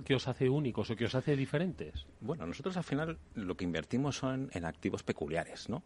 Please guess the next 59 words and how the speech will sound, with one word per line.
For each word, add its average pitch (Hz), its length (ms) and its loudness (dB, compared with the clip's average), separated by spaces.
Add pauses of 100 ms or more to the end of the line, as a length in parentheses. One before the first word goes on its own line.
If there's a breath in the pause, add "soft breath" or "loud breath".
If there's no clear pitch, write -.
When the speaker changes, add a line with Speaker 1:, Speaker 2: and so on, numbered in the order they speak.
Speaker 2:
Yo 104 280 2
me 92 500 -6
gusta 90 260 -4
decir 90 380 0
que - 80 -14
son 87 140 -2
activos 85 400 -2
únicos 90 480 -2
y 87 100 0
particulares, - 720 -4
¿no? - 40 -4
Speaker 1:
Y 120 60 0
tanto 107 300 -2
que 92 80 -6
lo 90 80 -6
son, 127 180 2
Speaker 2:
Sí. 82 80 -2
Speaker 1:
ojo, 95 300 -4
¿eh? 107 180 -8 (240)
Speaker 2:
Un - 60 -6
poco, - 260 2 (180)
un - 120 4
poco. - 240 0
<laughs> 131 360 -4 (440 loud breath)
Se - 180 -6
dice 87 200 4
vulgarmente, 98 640 10
¿no? 98 120 -2
Que 80 60 -4
son 95 180 2
prime, 92 340 8
¿no? 101 340 -2
Es 143 120 0
una 175 80 0
palabra 139 340 6
que 120 100 4
no 113 120 4 (160)
a 92 120 4
mí 120 80 2
no 135 80 2
me 127 100 8
termina 101 280 4
de 87 60 4
gustar, 82 340 0
¿no? 98 100 -2
Son 107 180 2
Prime, 113 240 2
sí - 140 0
es 98 60 2
verdad, 98 280 4 (160)
pero 80 220 -4
me 87 80 -4
gusta 87 180 -2
decir 87 160 0
que 85 60 -6
son 92 140 0
únicos 101 260 0
y 101 40 -4
particulares. - 640 -2